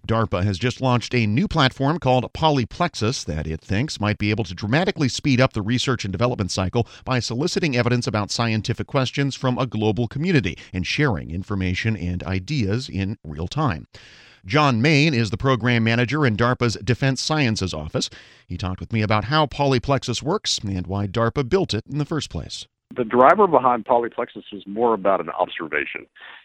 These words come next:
Speaker 2: And, and the observation was the incredible power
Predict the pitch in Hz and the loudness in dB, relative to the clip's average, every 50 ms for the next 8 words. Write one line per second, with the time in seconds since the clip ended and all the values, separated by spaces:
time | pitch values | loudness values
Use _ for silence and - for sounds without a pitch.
0 | _ - - 113 113 - - 110 117 110 104 104 107 95 117 131 143 160 160 - | _ 0 0 0 0 2 -2 0 0 0 2 0 0 2 2 2 2 0 -2 -6
1 | - 143 123 131 131 123 - 123 110 107 98 107 113 113 110 107 107 107 104 101 | -4 -2 0 0 0 0 -2 -4 -6 -4 0 2 2 2 2 2 0 -2 -2 -4
2 | 101 _ _ 95 _ _ _ _ - 110 101 117 110 110 107 110 107 98 - - | -8 _ _ -20 _ _ _ _ -20 -12 -8 -6 -6 -6 -4 -4 -4 -4 -4 0
3 | - 156 139 135 117 113 101 - - - 101 104 104 101 98 98 98 95 | 2 4 4 4 2 2 -2 -2 0 2 2 2 2 2 0 0 -2 -2